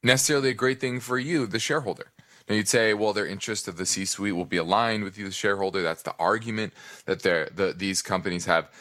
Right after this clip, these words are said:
very heavy stock-based compensation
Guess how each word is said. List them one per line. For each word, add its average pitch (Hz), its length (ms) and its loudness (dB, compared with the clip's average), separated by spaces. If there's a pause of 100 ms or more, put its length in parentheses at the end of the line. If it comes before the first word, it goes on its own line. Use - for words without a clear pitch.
(120)
very 117 300 4
heavy 110 640 0 (340)
stock-based 107 600 2
compensation 98 1000 -2